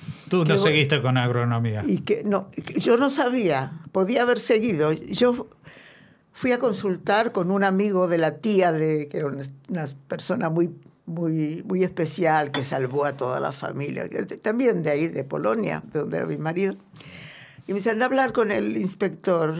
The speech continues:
Speaker 2: este, Jäger". Fui a hablar con él con mis papelitos. "Esto es el res-, de la estudia del, del
Speaker 1: Conservatorio.
Speaker 2: del, esto es del conservatorio. Este es del Seminar Lemorim, del seminario para maestros de hebreo y esto.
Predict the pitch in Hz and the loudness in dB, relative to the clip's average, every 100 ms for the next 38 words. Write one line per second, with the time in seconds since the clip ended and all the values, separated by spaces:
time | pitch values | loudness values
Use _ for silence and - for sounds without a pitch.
0 | - 170 160 - 160 156 135 - - 208 | -2 -2 -2 -2 0 0 0 -2 -6 -2
1 | - 440 381 226 196 185 160 220 262 262 | 2 2 4 2 0 -2 -2 0 0 -4
2 | - - - _ _ 220 220 196 208 - | -14 -20 -20 _ _ 2 2 2 0 0
3 | 202 208 196 - 139 139 - 240 254 254 | 2 2 0 0 -2 -4 -2 0 2 2
4 | 254 247 - - - - 190 196 180 180 | 2 2 0 -8 -8 -2 0 0 0 0
5 | - 185 185 175 180 180 165 202 190 190 | 2 2 2 2 2 2 0 2 2 4
6 | 196 185 180 170 170 170 165 - - - | 4 2 0 0 0 0 0 -4 -14 -16
7 | - - 135 143 123 - 156 160 165 165 | -10 -2 0 0 0 0 2 4 6 6
8 | 165 - 165 220 233 185 185 180 160 151 | 6 6 6 6 6 4 2 2 -2 0
9 | 147 143 131 139 - - - 220 220 247 | 0 0 -2 -6 -10 -10 2 2 4 2
10 | 214 180 190 156 170 180 180 175 170 165 | 2 2 0 0 2 2 2 2 2 2
11 | 165 139 135 135 139 123 156 151 160 170 | 2 2 -2 -4 -4 -4 -4 -2 0 0
12 | 175 170 151 147 156 165 160 - 156 143 | 0 2 0 2 2 0 -2 -2 -2 0
13 | 139 156 151 143 151 135 135 127 - 110 | 0 0 0 -2 -2 -2 -2 -4 -6 -10
14 | 135 - - | -12 -12 -14